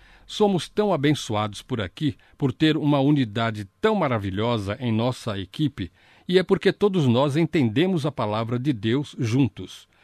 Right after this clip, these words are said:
Mas onde quer que você tenha esse tipo de discórdia, o Senhor é desonrado,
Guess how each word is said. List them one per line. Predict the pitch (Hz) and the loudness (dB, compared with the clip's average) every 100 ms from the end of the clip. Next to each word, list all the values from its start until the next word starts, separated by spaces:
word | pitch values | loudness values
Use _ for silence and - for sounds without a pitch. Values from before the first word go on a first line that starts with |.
| _ _ - | _ _ -2
Mas | 175 165 | 0 2
onde | 226 185 | 0 -2
quer | - 131 | -2 -2
que | 123 | -2
você | 117 104 - | -6 -6 -4
tenha | 127 - 151 156 107 | -6 -2 0 0 0
esse | 113 123 123 | -4 -4 -6
tipo | - - 208 147 | -6 -2 -2 -2
de | 120 | -4
discórdia, | 104 - - 131 117 98 87 - _ _ _ _ | -6 -10 -4 -2 -2 -6 -10 -12 _ _ _ _
o | 180 | -4
Senhor | - 185 117 165 | 0 2 4 2
é | 170 | 0
desonrado, | 151 151 165 98 110 110 95 | 0 0 0 0 -2 -2 -6